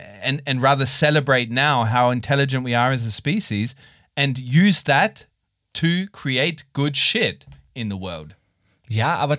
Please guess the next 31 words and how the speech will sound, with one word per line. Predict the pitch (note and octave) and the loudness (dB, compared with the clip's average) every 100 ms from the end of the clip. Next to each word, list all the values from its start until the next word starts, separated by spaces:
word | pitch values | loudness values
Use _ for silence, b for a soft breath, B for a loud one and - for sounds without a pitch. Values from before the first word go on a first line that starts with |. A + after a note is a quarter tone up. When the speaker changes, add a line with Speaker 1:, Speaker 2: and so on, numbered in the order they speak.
| - | -4
Speaker 2:
t-, | D3+ C#3 | -6 -2
Jacob, | E3 D3+ D3 | 0 0 0
du | D3+ | 0
musst | D#3+ F3 | 0 -2
ja | |
denken, | D3+ D#3+ | -2 0
es | D#3+ C#3 | 0 0
ist | |
ja | F3+ | 0
nicht | E3+ - | -2 -2
jeder | D3+ E3 | -2 -2
so | - | -2
technikaffin | D3+ D#3 D3 F3 D3+ D3+ - D3+ D#3+ | -4 -4 -2 -2 -2 -2 -2 0 2
wie | D3 | 0
du. | - F3 | 0 0
Es | G#3+ - | 0 -2
gibt | D3 - | -4 -6
ganz | A#2+ F#3 A3+ | -4 -4 -4
viele | - G3+ G#3 | -4 -2 -2
Menschen, | E3 D#3+ - E3 | 0 0 -2 -2
die | |
einfach | D3 C#3+ C#3+ | -2 -2 -6
Angst | - C3 B3+ - - | -4 -6 -2 -4 -2
haben, | G#2+ G#2 A2 | -2 -2 -2
weil | A#2 | -2
das | A#2+ | -4
ganz | A#2+ B2+ F#3 | -4 -4 -4
viele | - E3 | -2 0
neue | D#3+ C3+ D#3 | 0 0 0
Technologien | - D3+ D#3 C#3 B2+ C#3+ E3 | -2 -4 -2 -2 -2 0 0
sind, | E3 D3+ | 0 0